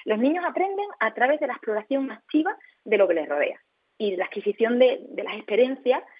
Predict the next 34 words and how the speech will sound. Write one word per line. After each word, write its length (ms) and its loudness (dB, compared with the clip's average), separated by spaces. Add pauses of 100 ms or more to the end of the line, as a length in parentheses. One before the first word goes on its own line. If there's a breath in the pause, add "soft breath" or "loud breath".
(180 loud breath)
y 80 -8
entonces 340 -6
estas 180 -4
experiencias 540 -4
están 320 -8
vinculadas 560 -2
a 60 -2
los 160 -6
lugares 560 2
con 100 -6
los 100 -6
que 120 -8
interaccionan. 600 -6 (540 loud breath)
Si 120 0
les 160 -2
privamos 460 -6
esa 200 -10
posibilidad 520 2
de 100 0
interacción 600 0
con 160 -2
el 80 -8
entorno 380 -4
urbano, 420 0 (380 soft breath)
se 80 2
va 120 2
a 60 2
producir 500 0
un 100 -4
retraso 420 2
en 80 -6
su 100 -4
desarrollo 460 0
cognitivo, 580 0